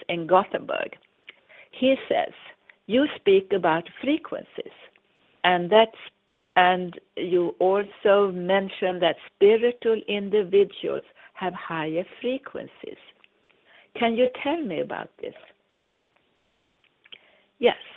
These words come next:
You know, I have a new book, and it's going to be published now, uh, in a few months, and it talks about frequencies a lot. All of us, we are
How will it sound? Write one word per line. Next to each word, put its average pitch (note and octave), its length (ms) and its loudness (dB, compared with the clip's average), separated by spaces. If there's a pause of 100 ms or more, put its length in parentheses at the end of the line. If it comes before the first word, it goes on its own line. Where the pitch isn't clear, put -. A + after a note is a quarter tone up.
(540)
You G#3+ 80 6
know, G3+ 220 6
I G3 120 6
have F#3+ 180 2
a F3+ 60 0
new F3+ 180 2
book, G#3 480 -2
and D#3+ 160 -2
it's D3+ 140 -10
going F3 160 -2
to E3 60 -16
be F3 100 -2
published E3+ 540 -8
now, D3+ 460 -2
uh, D#3 40 -4
in C#3+ 200 -6
a - 40 -12
few E3 200 -6
months, D#3+ 340 -8 (640)
and E3 460 -2
it E3 180 -6
talks - 380 -6
about C#3+ 260 -6 (160)
frequencies - 640 -10 (200)
a C3+ 60 -4
lot. - 360 -8 (640)
All A#3+ 360 6
of C#3+ 160 -6
us, - 200 -12 (260)
we G3+ 380 2
are D#3+ 320 0